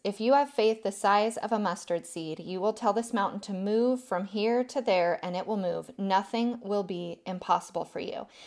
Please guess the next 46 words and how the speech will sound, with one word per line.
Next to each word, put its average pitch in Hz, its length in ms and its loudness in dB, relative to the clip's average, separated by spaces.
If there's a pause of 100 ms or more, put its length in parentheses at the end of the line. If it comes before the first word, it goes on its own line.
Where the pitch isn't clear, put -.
(120)
So 240 160 8
he's 247 240 4
careful 349 360 4
to 330 100 -2
say, 220 520 6 (220)
if 214 180 2
you 294 220 4
have 339 320 4
faith 294 320 2
the 269 100 0
size 240 300 6
of 185 120 4
a 170 80 4
mustard 202 640 2
seed, 175 440 -2 (300)
you 254 360 4
will 247 540 8
have 220 480 4
the 185 140 4
authority 175 720 4 (300)
to 226 240 4
say 196 360 6
to 214 120 -2
this 302 200 2
mountain, 247 280 4
"Move," 392 520 6
and 247 120 6
the 262 60 6
mountain 277 260 2
will 226 120 4
move. 226 360 4
And 220 140 0
of 202 100 -4
course, 233 340 6
this 214 260 0
is 196 100 -2
like, 170 160 6
does 165 140 -4
he 156 100 -4
mean 151 240 -4
literally? 359 560 2
Does 226 160 2
he 170 120 -2
mean, 170 300 -2
like, 156 280 -2
figuratively? 330 640 2